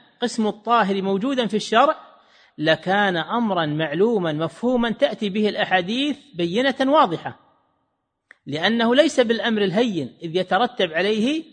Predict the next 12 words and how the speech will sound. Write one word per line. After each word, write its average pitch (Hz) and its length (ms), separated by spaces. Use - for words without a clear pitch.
إما 220 400
أن 190 80
يتطهر 185 580
بماء 160 520
أو 294 160
يتيمم، 240 580
فالناس 190 480
يحتاجون 208 640
إليه 185 560
كحاجتهم 202 800
إلى 180 140
العلم 269 480